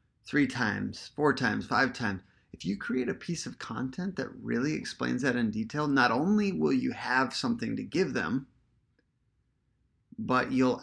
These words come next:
also be better prepared next time they ask that question because you've formulated your thoughts. You've actually taken the time to write down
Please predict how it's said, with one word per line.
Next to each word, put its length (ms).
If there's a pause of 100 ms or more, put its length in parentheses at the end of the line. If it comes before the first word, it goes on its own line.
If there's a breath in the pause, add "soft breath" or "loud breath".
also 720 (1400)
be 140
better 340
prepared 580
next 280
time 200
they 80
ask 260
that 160
question 360
because 380
you've 140 (120)
formulated 920 (480)
your 120
thoughts. 760 (600)
You've 200
actually 640
taken 340
the 80
time 420
to 140
write 320
down 500